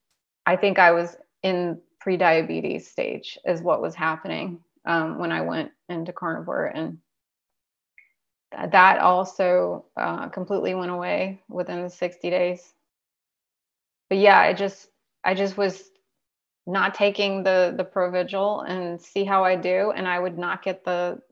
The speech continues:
the tiredness, and I would just have stable energy all day. And then my blood sugar being stable was just such a relief,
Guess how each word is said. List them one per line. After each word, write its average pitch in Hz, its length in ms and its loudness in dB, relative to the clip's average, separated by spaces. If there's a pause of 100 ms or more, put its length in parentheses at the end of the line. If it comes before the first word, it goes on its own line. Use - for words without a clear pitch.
(100)
the 180 80 -10
tiredness, 190 680 -6
and 175 80 -8
I 170 100 -6
would 175 160 -6
just 170 240 -10
have 170 220 -2
stable 185 640 -4
energy 180 440 -6
all - 160 -2
day. - 320 -8 (800)
And 190 160 0
then 190 160 0
my 175 120 0
blood 185 260 0
sugar 170 540 0
being 175 200 -4
stable 165 520 0
was 170 200 -4
just - 320 -14
such 185 240 -4
a 180 80 -10
relief, 165 520 -6